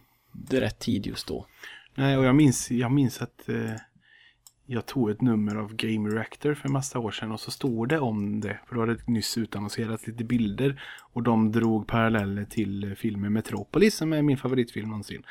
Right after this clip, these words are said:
Speaker 2: Så
Speaker 1: Mm.
Speaker 2: därför la jag det väldigt på minnet, det här spelet. Att jag ska fan spela Dishonored, men det har aldrig blivit av. Och, eh, det tror jag sa när vi snackade E tre. Och de visade,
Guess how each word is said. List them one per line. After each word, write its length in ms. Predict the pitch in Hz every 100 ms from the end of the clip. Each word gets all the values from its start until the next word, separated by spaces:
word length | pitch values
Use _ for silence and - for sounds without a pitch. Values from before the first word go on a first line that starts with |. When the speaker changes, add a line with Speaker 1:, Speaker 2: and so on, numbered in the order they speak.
| - - -
Speaker 2:
Så 140 | - -
Speaker 1:
Mm. 100 | 120
Speaker 2:
därför 120 | 139
la 200 | 131 127
jag 100 | 123
det 60 |
väldigt 220 | 117 110 107
på 80 |
minnet, 320 | 117 113 113 120
det 60 |
här 80 | 107
spelet. 540 | - 98 82 - - _ - - _
Att 100 | -
jag 80 | -
ska 120 | -
fan 260 | - 117 95
spela 240 | - 107
Dishonored, 420 | 107 110 101 90 -
men 120 | 110
det 60 | 113
har 80 | 117
aldrig 240 | 127 120 107
blivit 260 | 110 110
av. 280 | 120 131 127 - - - - - - _ _ _
Och, 460 | 127 127 117 120 120
eh, 160 | 117 113 90 - - 110
det 60 |
tror 160 | - 123
jag 120 | 107 98
sa 220 | - 107
när 120 | 110
vi 60 | 104
snackade 340 | 104 - 104
E 120 | 107 -
tre. 280 | - 117 117 - _
Och 60 | 107
de 120 | 104
visade, 380 | 110 - 101